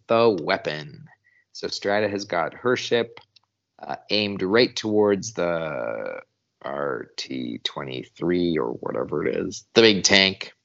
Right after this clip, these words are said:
And it is dropping closer and closer and closer. And Strata's saying, "Come on, Borb, come on, come on."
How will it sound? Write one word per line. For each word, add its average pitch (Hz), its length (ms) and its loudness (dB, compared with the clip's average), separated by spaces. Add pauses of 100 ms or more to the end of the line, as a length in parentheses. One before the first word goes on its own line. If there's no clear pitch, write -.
(440)
And 104 140 -4
it 104 120 4
is 95 480 2
dropping 107 580 -2
closer 117 380 -2
and 98 100 -8
closer 139 360 -2
and 113 100 -12
closer. 147 560 -2
And 78 180 -6
Strata's 87 460 -6
saying, 62 240 -12
"Come - 180 -16
on, 92 180 -4
Borb, 85 320 -4
come - 200 -6
on, 95 240 -4
come 92 160 -4
on." 98 340 -4